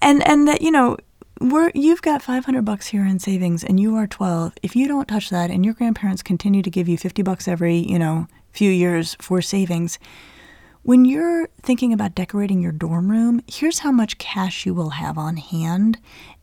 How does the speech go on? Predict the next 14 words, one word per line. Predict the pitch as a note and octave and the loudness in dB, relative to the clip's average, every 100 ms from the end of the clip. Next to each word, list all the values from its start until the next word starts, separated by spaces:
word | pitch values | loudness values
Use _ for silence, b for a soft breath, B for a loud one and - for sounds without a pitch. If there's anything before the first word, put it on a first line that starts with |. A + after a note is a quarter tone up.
| _ | _
and | G3+ G3 G3 - | 6 6 4 4
you | G3+ A#3 | 4 4
will | A3 | 2
be | G3+ | 0
older | G3 F3 E3+ | 0 -2 -2
and | - F3+ | -2 0
we | E3+ | 0
will | E3 | -2
have | E3+ | -4
a | D#3+ | -4
very | D#3 D3+ D#3+ | -4 -4 -6
different | - - - | -8 -10 -10
conversation | F3 D3+ D#3 D3+ D#3 | -10 -10 -10 -8 -6
about | D#3 D#3 D3 F#3+ | -6 -6 -8 -10